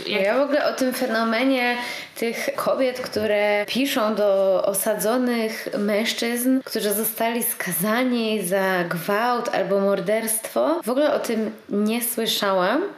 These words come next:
Speaker 2: i mnie to zszokowało, ale przyznam ci, że z-, wydarzyła mi się taka ciekawa koincydencja, że czytając już tę książkę, oglądam sobie taki serial My Name is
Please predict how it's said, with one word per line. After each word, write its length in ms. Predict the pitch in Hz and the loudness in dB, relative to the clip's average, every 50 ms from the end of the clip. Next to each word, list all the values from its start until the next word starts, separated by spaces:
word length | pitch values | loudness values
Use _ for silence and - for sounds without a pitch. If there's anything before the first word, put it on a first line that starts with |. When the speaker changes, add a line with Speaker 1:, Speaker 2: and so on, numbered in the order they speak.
| - - - - - _ | -16 -20 -20 -20 -8 _
Speaker 2:
i 80 | 208 214 | -2 0
mnie 160 | 220 220 226 | 0 0 -2
to 160 | 226 - 220 | -2 -2 -2
zszokowało, 1160 | 220 - - - - - - 277 262 262 - 254 226 240 233 226 214 208 214 240 294 320 - - - - - | -2 -2 -2 -2 -2 -2 0 -2 -2 0 -2 -2 0 0 2 2 2 2 2 2 0 -2 -4 -10 -16 -8 -4
ale 720 | 214 220 226 226 220 226 226 226 220 220 226 226 220 - - - | -2 -2 0 0 2 2 2 4 4 4 4 4 2 0 -2 -4
przyznam 420 | - - 247 226 254 240 226 233 | -4 -2 -2 0 0 0 0 -2
ci, 160 | 233 - 240 220 | -2 -2 -2 -2
że 280 | 214 240 233 220 208 - - - - - - - - - _ - | 0 2 2 2 2 2 -2 -6 -10 -14 -20 -20 -20 -20 _ -2
z-, 300 | 202 208 202 - - 196 | -2 0 0 0 -2 -2
wydarzyła 340 | 202 185 220 214 226 247 226 | -2 -2 -2 0 0 0 0
mi 80 | 226 | 0
się 80 | 226 - | -2 -4
taka 280 | - 233 - 226 226 226 | -4 -4 -4 -4 -4 -4
ciekawa 360 | - - 220 - 226 214 226 | -4 -4 -2 -2 -2 -2 -2
koincydencja, 880 | 226 - 226 - - 214 214 - - 208 202 214 208 208 208 - 269 269 | -2 -2 -2 0 0 0 -2 -2 -2 0 0 0 0 0 0 0 0 0
że 60 | 240 | -2
czytając 520 | - 233 220 214 - 269 269 247 233 233 - | -2 -4 -4 -2 -2 0 0 0 -2 -2 -2
już 140 | 240 220 - | -4 -4 -4
tę 140 | - 233 | -4 -6
książkę, 600 | 208 - - - 214 196 202 196 - - - 269 339 - | -4 -4 -2 0 2 2 2 0 -2 -2 0 0 0 0
oglądam 320 | - - 220 247 254 247 240 | 0 0 0 2 0 0 0
sobie 160 | - 233 - 208 - | -2 -2 -2 -2 -2
taki 160 | - - 196 | -4 -4 -6
serial 720 | - - 220 214 208 214 208 202 196 196 190 196 196 185 - - - | -2 0 0 2 2 2 2 2 2 2 4 2 2 2 0 0 0
My 220 | 196 202 202 196 | 0 2 2 2
Name 220 | 196 196 190 185 | 2 2 2 2
is 160 | 175 175 - | 0 0 -2